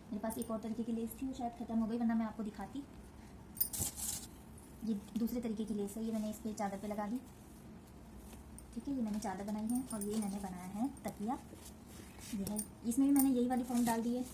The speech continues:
यही वाली फॉर्म डाल दिया। और ये मैंने किनारे पे गोल तकिए रखने के लिए बनाया है, गोल तकिए। इनके अंदर मैंने ये वाली रुई, ये मेरे पास रखी हुई थी,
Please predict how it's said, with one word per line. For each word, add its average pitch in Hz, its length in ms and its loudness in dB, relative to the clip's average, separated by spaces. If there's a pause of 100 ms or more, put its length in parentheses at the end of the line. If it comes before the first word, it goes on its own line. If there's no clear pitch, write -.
यही 226 160 2
वाली 220 220 0 (760)
फॉर्म 214 180 0
डाल 208 160 2
दिया। 220 160 0
और 220 80 0
ये 226 80 4
मैंने 226 160 6
किनारे 202 280 2
पे 214 120 0
गोल 202 180 0
तकिए 202 400 -2 (420)
रखने 202 180 -2
के 202 100 -2
लिए 196 100 0
बनाया 196 260 -2
है, 240 180 2 (560)
गोल 214 160 0
तकिए। 240 320 0 (160)
इनके 233 180 8
अंदर 269 180 6
मैंने 277 200 8
ये 226 160 4
वाली 226 220 2
रुई, 196 200 0 (480)
ये 220 120 0
मेरे 214 120 0
पास 220 200 -2
रखी 208 180 0
हुई 233 140 4
थी, 277 180 0